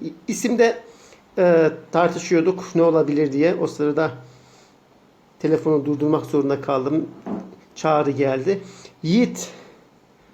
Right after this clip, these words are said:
A diye düşünüyorum arkadaşlar. Yiğit A. Dimekle, evet,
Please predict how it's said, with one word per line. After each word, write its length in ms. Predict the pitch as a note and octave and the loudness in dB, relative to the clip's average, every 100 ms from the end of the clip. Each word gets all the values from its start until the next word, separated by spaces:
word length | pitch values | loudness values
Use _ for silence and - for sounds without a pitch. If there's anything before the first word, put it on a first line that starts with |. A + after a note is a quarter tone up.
| _ _ - | _ _ 0
A 420 | D#3 D#3 B2+ B2+ | 4 4 2 0
diye 280 | C3+ B2+ B2 | 0 0 -2
düşünüyorum 420 | B2 C3+ A#2+ A2 | -6 -4 -2 -2
arkadaşlar. 560 | A2+ A#2 G#2+ - D3 - _ - | -4 -6 -6 -6 -8 -10 _ -10
Yiğit 260 | D#3 D#3 - | -6 -6 -4
A. 240 | B2+ C3 D3 - - _ - | -2 -2 -2 -8 -20 _ -8
Dimekle, 760 | C#3+ F3+ G#3 - C3+ B2+ B2 D3+ - - - _ | 0 4 4 2 0 2 0 -2 -10 -20 -20 _
evet, 140 | B2+ | -10